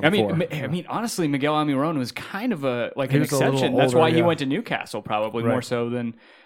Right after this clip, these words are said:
Speaker 1: uh, probably why, you know, a team like Arsenal didn't snap him up, because he's already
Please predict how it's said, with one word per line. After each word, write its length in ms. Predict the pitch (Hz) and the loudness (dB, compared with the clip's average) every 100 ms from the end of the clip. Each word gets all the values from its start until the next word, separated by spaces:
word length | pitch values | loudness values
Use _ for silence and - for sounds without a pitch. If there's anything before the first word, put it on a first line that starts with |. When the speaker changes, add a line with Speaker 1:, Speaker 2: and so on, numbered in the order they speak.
| _ _ | _ _
Speaker 1:
uh, 500 | - 123 117 110 - 120 - 127 - - | -2 0 0 -2 -6 -10 -12 -20 -20 -4
probably 320 | 139 147 151 | -2 0 2
why, 560 | 135 120 120 120 123 120 - | 2 2 2 0 -2 -4 -8
you 120 | 120 | -8
know, 100 | 113 | -6
a 20 | |
team 160 | 110 117 | -6 -4
like 140 | 113 110 | -4 -2
Arsenal 320 | 110 127 117 | -4 -6 -8
didn't 440 | 107 98 110 107 | -8 -8 -10 -10
snap 260 | - 120 113 | -6 -4 -4
him 80 | 120 | -4
up, 140 | 175 | -4
because 220 | 135 131 120 | -6 -6 -4
he's 160 | 131 | -2
already 460 | 135 143 147 131 | 0 0 0 -4